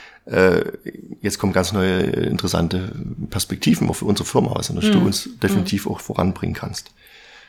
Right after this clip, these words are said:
Speaker 1: Ja, ein Schulungskonzept arbeiten wir seit zwei Jahren. Also das war jetzt auch so ein, ähm, Projekt von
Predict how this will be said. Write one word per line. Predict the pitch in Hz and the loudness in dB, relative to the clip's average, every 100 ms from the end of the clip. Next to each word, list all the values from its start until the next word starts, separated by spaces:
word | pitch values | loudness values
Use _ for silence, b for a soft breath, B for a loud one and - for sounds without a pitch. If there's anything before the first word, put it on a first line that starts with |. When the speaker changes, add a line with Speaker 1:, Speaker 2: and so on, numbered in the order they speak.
| B - | B 4
Speaker 1:
Ja, | 107 | 6
ein | 107 98 | 6 2
Schulungskonzept | - 117 123 117 113 107 113 - - - | 4 8 8 8 4 6 4 2 -8 -2
arbeiten | - 92 95 98 | 0 4 4 2
wir | 95 | 0
seit | 90 87 | 0 -4
zwei | - 92 | -2 0
Jahren. | 87 104 104 | 4 4 2
Also | 87 | -2
das | - - | -6 0
war | 95 | 0
jetzt | 90 | 0
auch | - | -4
so | - | -8
ein, | 87 - - 185 - | -8 -10 -18 -14 -8
ähm, | 85 87 82 _ _ | -8 -8 -14 _ _
Projekt | 185 202 - | 0 0 -2
von | - - - 95 | -14 -10 -6 -4